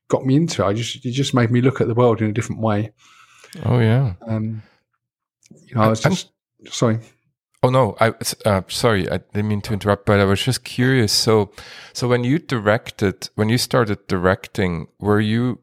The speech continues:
Speaker 2: so you were not necessarily behind the camera, were you strictly direct, the director, or were you also, <clears throat> were you
Speaker 1: Yeah, I
Speaker 2: also
Speaker 1: n-
Speaker 2: the cinematographer? Um,
Speaker 1: No, I had nothing to do with the, um, camera at all. I was very
Speaker 2: Okay.
Speaker 1: much a, very much a performance-based director. I just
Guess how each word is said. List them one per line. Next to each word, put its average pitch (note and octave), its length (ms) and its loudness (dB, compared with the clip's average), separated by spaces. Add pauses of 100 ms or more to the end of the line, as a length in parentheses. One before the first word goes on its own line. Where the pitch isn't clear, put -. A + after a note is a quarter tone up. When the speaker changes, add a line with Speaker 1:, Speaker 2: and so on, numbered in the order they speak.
(120)
Speaker 2:
so - 160 0
you A#2 200 2
were C#3+ 120 4
not G#2 280 0
necessarily F#2+ 480 0
behind F2+ 400 0
the - 80 -8
camera, F#2+ 400 0
were F2 160 4
you F2 120 2
strictly - 560 -4
direct, E2 420 -4
the E2 80 -2
director, E2 840 -2 (100)
or F2+ 120 2
were F2 220 -2
you E2+ 220 -4
also, E2+ 800 -4
<clears throat> C3 640 -4
were F#2 120 2
you F2+ 140 4
Speaker 1:
Yeah, E2+ 80 4
I - 20 4
Speaker 2:
also G#2+ 220 0
Speaker 1:
n- E2 40 -6
Speaker 2:
the F2 60 -8
cinematographer? F2 1300 -2 (260)
Um, D#2+ 280 -4
Speaker 1:
No, A2 120 4
I A2 40 4
had A2 120 2
nothing A2+ 380 0
to - 100 -10
do G#2+ 220 0
with G2+ 240 -8
the, A2 220 -2
um, G2 320 -4 (960)
camera G2 460 -4
at - 180 -6
all. G#2+ 100 2
I G#2+ 60 4
was G#2 120 2
very B2 180 4
Speaker 2:
Okay. A2+ 60 2
Speaker 1:
much A2+ 260 -2
a, G#2 80 -2
very A#2 280 0
much A2 280 -2
a G#2 40 -2
performance-based G#2 960 -4
director. G2+ 400 -4
I G2+ 120 0
just - 280 -10